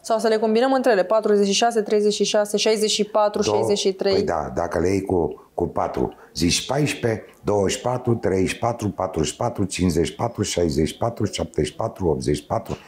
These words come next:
Speaker 2: Hai, domnule, că știi să numerg din zece în zece.
Speaker 1: Bun.
Speaker 2: Da, bun.
Speaker 1: <laughs>
Speaker 2: Uh,
Speaker 1: Zile norocoase.
Speaker 2: zile norocoase.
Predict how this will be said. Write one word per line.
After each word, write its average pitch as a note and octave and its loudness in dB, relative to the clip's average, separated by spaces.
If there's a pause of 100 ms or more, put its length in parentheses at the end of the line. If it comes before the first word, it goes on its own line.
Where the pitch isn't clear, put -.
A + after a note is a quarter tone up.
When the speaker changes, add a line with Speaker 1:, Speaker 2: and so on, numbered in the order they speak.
(160)
Speaker 2:
Hai, F2 -2
domnule, E2+ 0
că D2+ 0
știi D#2+ -2
să E2 0
numerg D#2+ 0
din D2+ 0
zece D2 -2
în C#2 -2
zece. - -6 (1600)
Speaker 1:
Bun. A3 2
Speaker 2:
Da, F#3+ -2 (200)
bun. C4+ 0
Speaker 1:
<laughs> C4 -6 (240)
Speaker 2:
Uh, D#2+ -2 (540)
Speaker 1:
Zile A#3+ 2
norocoase. A#3 2
Speaker 2:
zile E3 2
norocoase. C#3 0